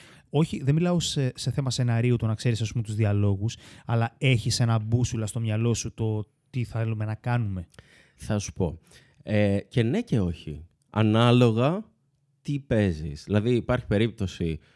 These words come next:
Speaker 2: να παίζεις μια παράσταση η οποία θα ξέρεις ότι θα είναι αυτοσχεδιαστικός Σέξπιρ. Ξέρουμε ότι όλοι θα δούμε Σέξπιρ. Δεν έχουμε ιδέα πώς θα πάει η ιστορία, δεν έχουμε ιδέα ποιοι θα είναι οι χαρακτήρες, έτσι.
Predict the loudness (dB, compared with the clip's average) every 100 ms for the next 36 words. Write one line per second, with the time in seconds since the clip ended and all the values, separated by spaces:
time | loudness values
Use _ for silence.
0 | _ -6 -2 0 2 0 0 -2 -4 -8
1 | -12 _ _ 0 2 0 -2 -4 -2 -2
2 | -2 -4 -8 -6 -4 -2 -2 -4 -6 -12
3 | -14 -8 -4 -4 -6 -8 -10 -10 -8 -6
4 | -6 -8 -10 -12 -8 -6 -6 -10 -10 -10
5 | -10 _ _ _ -8 -8 -10 -20 -20 _
6 | _ _ _ -6 -2 -2 -2 -4 -4 -4
7 | -6 -6 -8 -10 _ -10 -10 -10 -14 -16
8 | -18 -20 -20 _ -2 -2 0 0 0 2
9 | 0 -2 -6 -6 -6 -6 -4 -4 -2 -4
10 | -6 _ _ -6 -2 -2 -2 0 0 0
11 | -2 -4 -6 -8 -6 -6 -6 -8 -10 -10
12 | -12 -10 -10 -12 _ _ -10 -8 -8